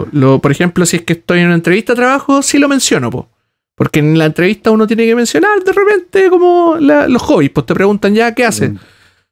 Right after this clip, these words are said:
Speaker 1: Puta, yo me gustan los asados, juego fifa, ¿cachai? No, no, pues tenéis que complementarlo, ponerle un poquito de, de, de, de sazón a ese tipo de, de actividades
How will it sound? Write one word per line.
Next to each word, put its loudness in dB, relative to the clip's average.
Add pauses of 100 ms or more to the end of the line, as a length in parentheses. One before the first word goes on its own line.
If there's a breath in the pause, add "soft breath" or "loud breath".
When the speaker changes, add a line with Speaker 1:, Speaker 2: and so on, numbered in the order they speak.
(160)
Speaker 1:
Puta, 2
yo 2 (640)
me 0
gustan 0
los 2
asados, 0
juego 2
fifa, 2
¿cachai? -2
No, -4 (480)
no, 0
pues -2
tenéis 0
que -2
complementarlo, 0
ponerle 2
un 0
poquito 0
de, 2 (720)
de, 0
de, 0
de 0
sazón -4 (120)
a 0
ese -2
tipo 0
de, 0
de -4
actividades -4